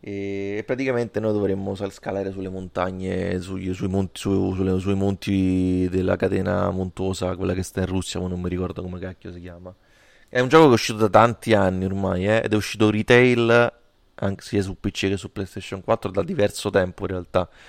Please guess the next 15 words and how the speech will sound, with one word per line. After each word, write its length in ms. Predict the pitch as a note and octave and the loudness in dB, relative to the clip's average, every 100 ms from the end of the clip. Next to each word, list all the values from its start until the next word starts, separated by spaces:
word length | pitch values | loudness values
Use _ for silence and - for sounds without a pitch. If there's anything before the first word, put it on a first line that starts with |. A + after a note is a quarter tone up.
| - - | -20 2
Però 180 | C#3 C3 | 6 6
se 100 | A2 | 6
magari 300 | A2+ B2 A#2+ | 6 8 8
avete 200 | A#2+ B2 | 6 2
una 140 | B2 | 0
Switch 380 | B2 B2+ G#2 - | 0 -2 -2 -4
e 40 | |
siete 220 | - G#2 | -8 -4
interessati 520 | A2 - A2 A2 A2 A2+ | -4 0 0 0 -2 -2
all'acquisto, 560 | A#2+ - G#2+ G#2+ - | -2 -2 -6 -6 -8
sappiate 440 | F#2 F#2+ G2 G2 F#2+ | -6 -4 0 0 0
che 120 | F#2 | -4
dal 160 | F#2 | -4
dieci 260 | F#2 F#2+ F#2+ | -4 -4 -4
settembre 720 | G2+ A2 - F#2+ F#2+ G2 F#2+ | -6 -4 -4 -4 -4 -2 -4